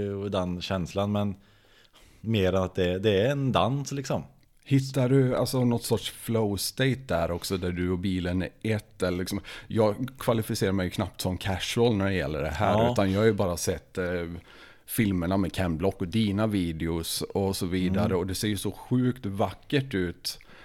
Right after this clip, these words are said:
Speaker 2: när man går från en drift in i en annan helt
Speaker 1: Ja.
Speaker 2: sömlöst. Alltså, är det, är det någonting man känner i kroppen också,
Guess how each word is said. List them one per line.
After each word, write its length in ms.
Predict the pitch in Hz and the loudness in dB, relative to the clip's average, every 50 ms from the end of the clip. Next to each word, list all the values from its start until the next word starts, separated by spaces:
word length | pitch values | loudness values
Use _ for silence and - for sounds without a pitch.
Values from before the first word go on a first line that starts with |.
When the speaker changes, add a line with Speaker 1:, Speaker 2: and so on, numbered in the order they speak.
| - - | -10 -4
Speaker 2:
när 120 | - 104 | -2 0
man 160 | 104 101 98 95 | 2 2 2 4
går 160 | 107 110 104 | 4 2 2
från 240 | - - 101 87 - | 2 -2 -4 -4 -2
en 280 | - 107 104 92 98 95 | 0 0 2 2 0 0
drift 340 | - 90 87 87 - - | 2 0 0 0 -4 -8
in 300 | - - - 113 107 101 | -8 -4 0 0 2 2
i 40 | 104 101 | 0 0
en 180 | 98 95 95 - | 0 -2 -2 -2
annan 500 | - 101 95 95 90 87 90 92 95 92 | -2 -2 -2 -2 -2 -2 -2 -2 -2 -2
helt 380 | 90 92 98 98 82 80 - - 95 | -2 -2 -2 -2 -2 -2 -4 -2 0
Speaker 1:
Ja. 120 | 104 101 | 2 2
Speaker 2:
sömlöst. 420 | 104 113 113 101 110 101 92 - 95 | 2 2 2 2 2 0 0 -2 -2
Alltså, 180 | 98 - 107 | -2 0 0
är 180 | 104 98 98 101 | -2 0 0 -2
det, 100 | 107 - | -2 -2
är 120 | - 107 104 | -2 0 0
det 80 | 120 | 2
någonting 280 | 139 131 113 98 101 95 | 2 2 2 2 0 0
man 120 | 95 90 | 0 -2
känner 380 | - - - 92 90 87 87 85 | -2 -4 -4 -4 -4 -4 -4 -6
i 60 | 80 | -8
kroppen 460 | - - 95 - - - - 95 90 | -6 -6 -8 -8 -6 -4 -2 -2 0
också, 60 | 87 | 0